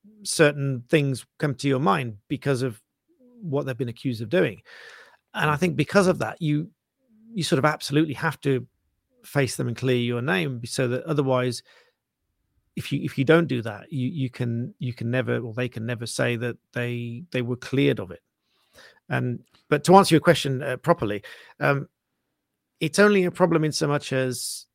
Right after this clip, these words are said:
Speaker 1: the public perception. And when it comes to a jury trial, which this obviously will be, um, I have faith in the jury system. And I know there's, there's,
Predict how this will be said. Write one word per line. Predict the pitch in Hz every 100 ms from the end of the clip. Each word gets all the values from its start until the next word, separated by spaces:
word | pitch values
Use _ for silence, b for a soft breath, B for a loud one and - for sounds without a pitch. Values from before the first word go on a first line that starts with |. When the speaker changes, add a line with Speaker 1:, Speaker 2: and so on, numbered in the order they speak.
| _
Speaker 1:
the | 131
public | 123 131 127 -
perception. | 120 - 135 - - - - _ _ _ _ _ _ _ _ _
And | 180 127 123 117 113 - _ _ _ _ _ _ -
when | 143 175
it | -
comes | 151 156 139
to | - 156 143
a | 135
jury | 123 143 131
trial, | 120 - 165 117 110
which | 123 120 - - _ _ _
this | 160 120 113 - - -
obviously | 123 117 - 120
will | 107 113
be, | 147 127 78 b b b b _
um, | - 120 110 101 _ _ _ _ _ _ _ _ _ _ _ _ _ _
I | 151 151
have | 180 139 160
faith | - 131 131 -
in | 139
the | 123
jury | 110 123 113 107
system. | - - - 92 87 -
And | - 127
I |
know | 143 156
there's, | 143 147 147
there's, | 139